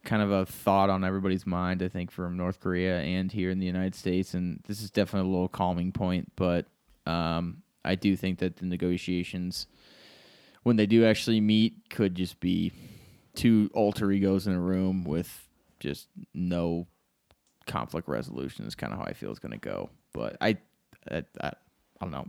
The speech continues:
I, I think it's good, you know, you know, to at least provide a little hope, but this is gonna be interesting.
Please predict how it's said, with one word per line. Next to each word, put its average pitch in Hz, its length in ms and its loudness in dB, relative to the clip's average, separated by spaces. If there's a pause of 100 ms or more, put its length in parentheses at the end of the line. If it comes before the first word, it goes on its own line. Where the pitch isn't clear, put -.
I, 69 160 -2
I 117 80 4
think 110 160 2
it's 92 100 -2
good, 110 260 4
you 107 60 4
know, 90 220 2
you 92 160 -2
know, 90 100 -2
to 95 140 0
at 78 80 0
least 87 260 -2
provide 92 320 0
a 98 60 2
little 95 220 2
hope, 107 420 2
but 85 240 0 (1400)
this 113 100 -2
is 117 60 -2
gonna 120 100 4
be 110 60 6
interesting. - 360 -2